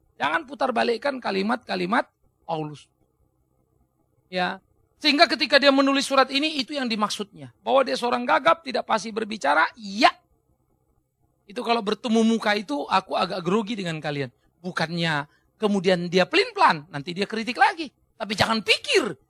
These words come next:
aku berbeda dengan apa yang aku tulis, lalu bersifat pelin-pelan. Artinya kalau nulis, berani. Kalau ketemu, berubah. No, no, no, no, no, no. Paulus melawannya.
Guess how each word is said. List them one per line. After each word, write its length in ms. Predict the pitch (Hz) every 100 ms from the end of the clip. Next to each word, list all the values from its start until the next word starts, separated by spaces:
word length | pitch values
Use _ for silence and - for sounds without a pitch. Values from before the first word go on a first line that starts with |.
| _
aku 240 | 226 -
berbeda 400 | 233 226 196 254
dengan 240 | 262 247 247
apa 80 | 240
yang 160 | 233
aku 160 | 233 240
tulis, 240 | 302 311
lalu 320 | 233 214 254
bersifat 320 | 226 220 226 -
pelin-pelan. 400 | 302 254 208 135 _ _ _ -
Artinya 360 | 180 226 226 247
kalau 200 | 214 233
nulis, 560 | 220 226 262 262 247 -
berani. 600 | 170 170 185 214 202 165 _ -
Kalau 160 | 202
ketemu, 480 | 202 220 220 262 269
berubah. 400 | 185 190 202 208 -
No, 120 | 330
no, 100 | 440 539
no, 100 | 571
no, 120 | 554 392
no, 40 |
no. 120 | 208 139 _ _
Paulus 240 | - 208 233
melawannya. 560 | 240 240 254 233 147